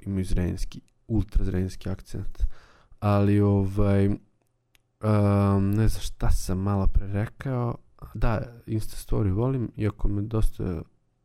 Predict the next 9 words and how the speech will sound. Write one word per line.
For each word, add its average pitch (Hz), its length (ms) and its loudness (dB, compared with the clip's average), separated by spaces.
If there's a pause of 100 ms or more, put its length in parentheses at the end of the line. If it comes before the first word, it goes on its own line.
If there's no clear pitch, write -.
(200)
ljudi 104 220 -4
iz 101 100 -4
ekipe - 400 -2 (100)
zjebava, 110 680 -2
ja 101 140 -4
to 107 140 -2
radim 104 220 0
sve - 220 -8
namenski. 98 720 -2